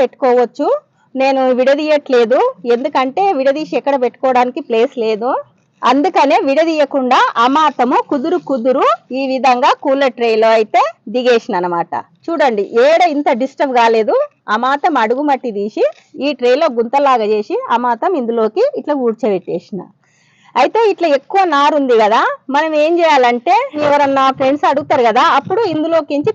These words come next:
తీసిస్తా అనమాట. ఇట్లా అవసరం ఉన్నది అవసరం ఉన్నది తీసిస్తా. తర్వాత ఇదంతా కొమ్మలు అనేటివి కట్ చేసేస్తా. అట్లా కట్ చేస్తే మళ్ళీ కొత్త చిగుర్లు వస్తాయి. అలాగే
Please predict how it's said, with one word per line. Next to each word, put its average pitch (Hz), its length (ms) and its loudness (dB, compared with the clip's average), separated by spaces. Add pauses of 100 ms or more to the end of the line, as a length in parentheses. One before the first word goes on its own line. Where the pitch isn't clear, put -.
తీసిస్తా 294 440 -2
అనమాట. 185 340 -2 (1120)
ఇట్లా 262 180 2 (120)
అవసరం 311 340 0
ఉన్నది 302 240 0
అవసరం 294 320 0
ఉన్నది 320 240 -2
తీసిస్తా. 254 480 -2 (580)
తర్వాత 311 400 2 (160)
ఇదంతా 277 400 -2 (140)
కొమ్మలు 285 340 0
అనేటివి 254 380 -2 (760)
కట్ 285 200 2
చేసేస్తా. 262 520 -2 (280)
అట్లా 285 240 -2
కట్ 285 200 2
చేస్తే 269 320 0 (140)
మళ్ళీ 285 240 -2
కొత్త 247 140 -4 (100)
చిగుర్లు 262 400 0
వస్తాయి. 339 400 -2 (440)
అలాగే 370 300 2